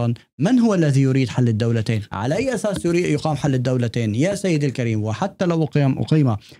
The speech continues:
حل الدولتين فهو في الصالح الفلسطيني. ما قامت به إسبانيا والنرويج وغيرهم من الاعترافات بال-، ال-، الأخيرة بصراحة هو يقوي الموقف الفلسطيني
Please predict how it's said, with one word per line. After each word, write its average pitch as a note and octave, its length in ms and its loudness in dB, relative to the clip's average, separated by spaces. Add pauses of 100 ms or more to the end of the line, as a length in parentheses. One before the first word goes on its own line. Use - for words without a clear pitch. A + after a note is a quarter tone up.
(140)
حل F#3 180 -4
الدولتين C#3+ 540 -2
فهو B2 260 -2
في A#2 240 -6
الصالح A#2 600 -6
الفلسطيني. G#2+ 720 -2 (260)
ما F#2+ 100 -4
قامت E3 400 -4
به D3 260 4
إسبانيا A#2+ 640 0 (240)
والنرويج G#2+ 720 0 (100)
وغيرهم B2 600 0 (260)
من B2 120 0
الاعترافات A#2 720 -2
بال-، A#2 340 -2
ال-، A2 320 -2 (320)
الأخيرة D3+ 520 0
بصراحة C#3+ 760 -2 (320)
هو D3+ 180 2
يقوي D3+ 880 0
الموقف C3 540 0
الفلسطيني A#2 800 0